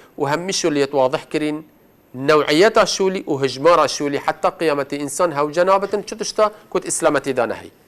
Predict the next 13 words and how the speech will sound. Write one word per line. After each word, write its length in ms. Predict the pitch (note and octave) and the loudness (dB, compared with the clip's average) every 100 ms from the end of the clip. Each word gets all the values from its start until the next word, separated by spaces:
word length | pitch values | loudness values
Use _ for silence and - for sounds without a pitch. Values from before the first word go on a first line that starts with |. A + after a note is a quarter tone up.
| _ _ _ | _ _ _
همیو 320 | - - G#3+ D#3 | 0 4 4 2
خه، 140 | B2 - | 0 2
تا 80 | |
رجا 240 | F#3+ F3+ F#3 | 4 4 2
قیامت 500 | G3 E3+ D3+ D#3 E3 - - - | 4 2 2 0 -4 -8 -20 -2
چه 120 | A#3+ | -2
تشتی 440 | - - - G3+ | 0 -4 4 6
بیت 240 | F3+ B3 B3+ - _ _ _ - | 6 6 4 -2 _ _ _ -2
رب 180 | D#3 D#3+ | 0 4
العالمین 540 | D3+ D#3 D3+ D3+ C#3+ | 6 6 4 0 0
ریکا 340 | C3+ C#3+ C#3+ | 2 0 0
دینای 420 | B2 C#3 C3 B2+ C3 _ _ _ _ _ _ _ C#3+ | 0 0 2 0 -2 _ _ _ _ _ _ _ -2
و 200 | C#3+ | 0